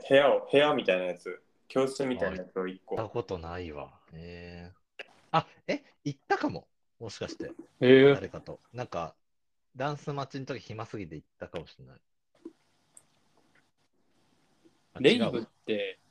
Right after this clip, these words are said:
Speaker 3: どういう意味？
Speaker 1: 違うわ。まあ、パーティー的な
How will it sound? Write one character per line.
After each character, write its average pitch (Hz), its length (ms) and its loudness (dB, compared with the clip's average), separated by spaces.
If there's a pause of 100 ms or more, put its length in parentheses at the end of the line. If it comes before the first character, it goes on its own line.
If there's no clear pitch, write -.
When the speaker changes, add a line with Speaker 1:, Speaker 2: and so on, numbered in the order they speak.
(160)
Speaker 3:
ど 120 120 2
う 120 60 4
い 101 80 0
う 95 60 -14
意 92 60 -20
味？ 92 80 -20
Speaker 1:
違 - 20 -20 (1800)
う 120 60 -10
わ。 101 80 0
ま - 0 -
あ、 92 40 -2
パ 113 240 4
ー 117 60 -6
テ 120 100 -6
ィ 110 80 -6
ー - 20 -10
的 113 200 -4
な 104 280 -2